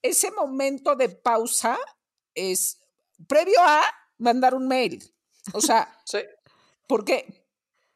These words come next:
Speaker 1: Porque sí es muy importante. O sea, y, y vaya, o sea, no es que sí lo, sí lo cumplo así todo el tiempo en todo, pero, pero sí me ha salvado de cosas que digo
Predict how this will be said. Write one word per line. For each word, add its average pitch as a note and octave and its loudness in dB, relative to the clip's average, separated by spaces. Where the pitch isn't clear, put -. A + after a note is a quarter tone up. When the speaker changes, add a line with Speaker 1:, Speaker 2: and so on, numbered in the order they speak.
Speaker 1:
Porque C4 -4
sí F4+ 4
es G#4+ 0
muy A4 -4
importante. F4+ -4
O A3+ -2
sea, B3+ 2
y, B3 -12
y B3+ -4
vaya, A#3+ 0
o F3 -6
sea, G#3+ -8
no G#3 -4
es A3+ -4
que A3+ -6
sí - -4
lo, A3+ -4
sí - -4
lo A#3 -4
cumplo G3+ 0
así - -6
todo G3 -6
el G3 -10
tiempo F#3+ -8
en F#3+ -10
todo, G3+ -2
pero, A#3 2
pero A#3+ 2
sí D#4 0
me F4+ -4
ha F#4 -2
salvado C4 0
de B3 -2
cosas A#3+ -2
que G#3+ -4
digo A3 -4